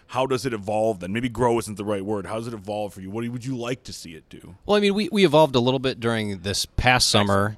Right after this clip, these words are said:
Speaker 2: We, um, had some, uh, we added a lot of hard seltzers just because it seemed like a lot of people may have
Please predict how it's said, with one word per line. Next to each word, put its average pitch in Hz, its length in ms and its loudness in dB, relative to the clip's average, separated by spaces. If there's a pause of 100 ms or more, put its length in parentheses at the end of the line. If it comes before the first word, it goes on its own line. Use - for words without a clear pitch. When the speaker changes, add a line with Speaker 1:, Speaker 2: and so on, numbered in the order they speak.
(120)
Speaker 2:
We, 104 640 -2
um, 92 500 -4
had 113 260 0
some, 98 400 -6
uh, 90 320 -6 (100)
we 107 140 -2
added 107 180 0
a 101 60 -2
lot 98 220 0
of 90 80 -6
hard 101 260 -2
seltzers 113 580 -2
just 101 160 -6
because 101 240 -8
it 92 80 -8
seemed 104 240 -4
like 92 160 -6
a 95 60 -10
lot 95 160 -2
of - 40 -16
people 98 280 -6
may 95 180 -2
have 90 340 -6